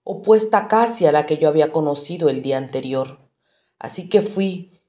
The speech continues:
y busqué en el pequeño pero básico botiquín uno, no, dos Valium Blues, pero sus pasos se acercaban y su mis-, respiración traqueteaba demasiado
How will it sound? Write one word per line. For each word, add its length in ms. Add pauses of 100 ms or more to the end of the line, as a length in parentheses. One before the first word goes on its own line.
y 120
busqué 400
en 100
el 200
pequeño 580
pero 180
básico 640
botiquín 800 (380)
uno, 680 (880)
no, 500 (320)
dos 420
Valium 540
Blues, 540 (800)
pero 180
sus 200
pasos 300
se 100
acercaban 1000 (320)
y 80
su 160
mis-, 320
respiración 960
traqueteaba 680
demasiado 960